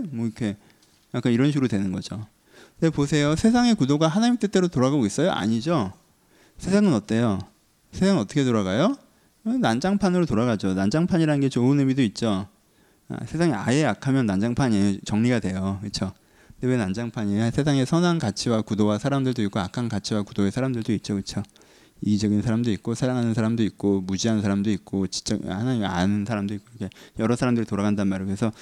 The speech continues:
지금 이 세상의 현상이라고 하는 건 하나님까지 포함해서 수많은 의지들이 발용된 복잡한 개연성의 결과물이죠. 그쵸?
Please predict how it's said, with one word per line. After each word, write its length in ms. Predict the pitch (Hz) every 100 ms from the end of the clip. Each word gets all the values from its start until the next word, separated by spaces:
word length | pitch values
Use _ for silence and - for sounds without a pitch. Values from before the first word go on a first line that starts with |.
| - - -
지금 260 | 123 120
이 80 | - -
세상의 440 | 175 190 185 165
현상이라고 680 | 175 208 214 202 190 170 151
하는 240 | 143 135
건 280 | 135 180 247 - - - - - -
하나님까지 680 | 208 220 226 220 208 175 165
포함해서 480 | - 196 165 160
수많은 500 | 165 - 233 233 226
의지들이 440 | 147 117 131 151 147
발용된 640 | 127 101 107 131 160 190 -
복잡한 680 | - - 160 - 156 110 98 - _ _ _ _ _ -
개연성의 500 | 117 123 135 131 120
결과물이죠. 600 | 104 98 113 101 95 92
그쵸? 340 | 92 - 95